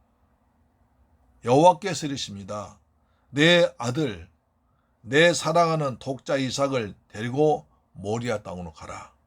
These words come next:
내가 일러준 한 산 거기에서 그를 번제로 드리라." 한 산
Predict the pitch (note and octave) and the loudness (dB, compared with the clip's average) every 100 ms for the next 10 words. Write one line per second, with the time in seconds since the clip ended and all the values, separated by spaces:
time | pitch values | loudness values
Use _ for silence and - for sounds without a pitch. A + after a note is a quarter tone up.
0 | _ _ _ _ _ _ _ _ _ _ | _ _ _ _ _ _ _ _ _ _
1 | _ _ _ _ _ _ _ _ _ _ | _ _ _ _ _ _ _ _ _ _
2 | B2+ D#3+ E3+ C#3+ C#3+ F#3 F3+ D#3+ C#3+ A2 | 2 4 4 4 2 2 2 0 -4 -8
3 | F3 G#3 F#3 - G#3 E3+ - A2 G#2 F#2 | -8 -6 -8 -6 -6 -6 -10 -10 -10 -10
4 | - B2 F3 E3 - _ _ - G2 F#2+ | -6 -2 -2 -4 -12 _ _ -16 -12 -12
5 | - _ _ - G2 A2 G#2 G#2 G2 F2 | -14 _ _ -10 -8 -6 -6 -8 -10 -14
6 | G2 F#2+ G2 - _ _ - F3 E3+ - | -14 -14 -16 -18 _ _ -14 -10 -8 -8
7 | D3 G#2+ | -8 -8